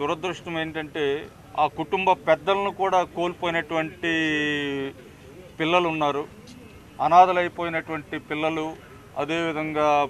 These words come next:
భర్తలని, భార్యల్ని కోల్పోయినటువంటి కుటుంబాలు, కుటుంబ పెద్దలను కోల్పోయినటువంటి కుటుంబాలు, ఇటువంటి హృదయ విదారకమైనటువంటి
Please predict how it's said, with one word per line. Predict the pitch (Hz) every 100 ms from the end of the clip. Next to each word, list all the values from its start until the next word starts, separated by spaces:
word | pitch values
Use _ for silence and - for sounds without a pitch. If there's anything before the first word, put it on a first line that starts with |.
| 143
భర్తలని, | 139 - 165 156 156
భార్యల్ని | 135 139 147 151 147 147
కోల్పోయినటువంటి | 147 147 - 147 143 139 139 135 147
కుటుంబాలు, | 143 139 147 147 139 135 135 - -
కుటుంబ | 156 170 160
పెద్దలను | 147 147 131 175 170
కోల్పోయినటువంటి | 165 156 151 147 147 139 143 127 147
కుటుంబాలు, | - 120 151 143 143 135 135 131 - - - - - -
ఇటువంటి | 135 147 139 123 147 139 135 131 131 131 131 127 127 123 120
హృదయ | 127 151 147 143 131 127
విదారకమైనటువంటి | 127 139 139 127 135 131 113 131 123 - 131 123 117